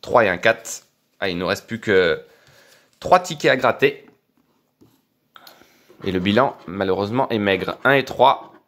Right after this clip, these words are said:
Cinq et deux, c'est bon. Deux euros de plus. Ok, toujours ça.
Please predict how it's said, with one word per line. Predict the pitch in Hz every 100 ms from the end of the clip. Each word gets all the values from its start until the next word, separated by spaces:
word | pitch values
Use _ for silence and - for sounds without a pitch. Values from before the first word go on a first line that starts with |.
| _
Cinq | - 165
et | 156
deux, | 139
c'est | 147 104
bon. | 71 - - - - - - _
Deux | - 92 90
euros | 92 101
de |
plus. | - 143 196
Ok, | 101 107
toujours | 151 110 92
ça. | 120 143 -